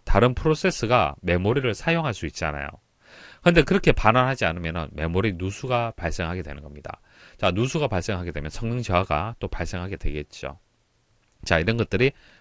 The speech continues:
가용성과 관련이 있고요. 자, 보안상의 허점, 음, 보안상의 문제점이 있는지,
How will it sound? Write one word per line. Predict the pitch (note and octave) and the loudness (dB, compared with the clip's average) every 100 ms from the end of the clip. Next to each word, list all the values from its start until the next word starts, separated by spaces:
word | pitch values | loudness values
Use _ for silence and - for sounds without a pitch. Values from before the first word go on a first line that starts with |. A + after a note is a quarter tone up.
| - | -8
가용성과 | - F#2+ G2 - D2+ | 2 2 2 -2 -4
관련이 | D2 F2+ F2+ D#2 | -4 -2 -2 -4
있고요. | D2+ D#2+ D2 D#2+ C#3 - - - - - | -6 -4 0 0 0 -4 -20 -20 -16 2
자, | F2+ | 2
보안상의 | - - G#2+ B2 - C#3+ C#3 C3 | 2 6 6 6 4 2 2 -2
허점, | B2 F#3 - - D2 - - _ _ - | -2 -4 -2 0 0 0 -20 _ _ -20
음, | D2+ | -12
보안상의 | - G#2+ G#2 B2 A2 | 0 0 2 -2 -4
문제점이 | F2+ G#2+ C3 B2+ G2 | -4 -4 -4 -2 -4
있는지, | C#2+ D2+ D2 - C#2 | -2 -6 -6 -10 -10